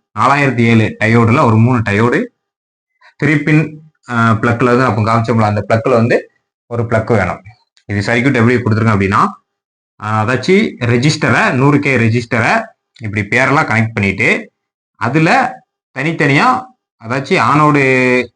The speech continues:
டயோடுல ஆனோடு வந்து ரெஜிஸ்டர்ல கனெக்ட் ஆகுற மாதிரியும், கேத்தோடு வந்து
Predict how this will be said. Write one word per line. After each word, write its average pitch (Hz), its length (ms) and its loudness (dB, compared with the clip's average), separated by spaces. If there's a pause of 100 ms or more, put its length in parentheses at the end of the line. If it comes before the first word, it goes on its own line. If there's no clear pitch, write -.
(180)
டயோடுல 135 500 0 (160)
ஆனோடு 143 380 2
வந்து 131 240 2 (520)
ரெஜிஸ்டர்ல 147 480 -2
கனெக்ட் 123 300 -2
ஆகுற 117 180 2
மாதிரியும், 113 440 0
கேத்தோடு 131 460 0
வந்து 110 260 0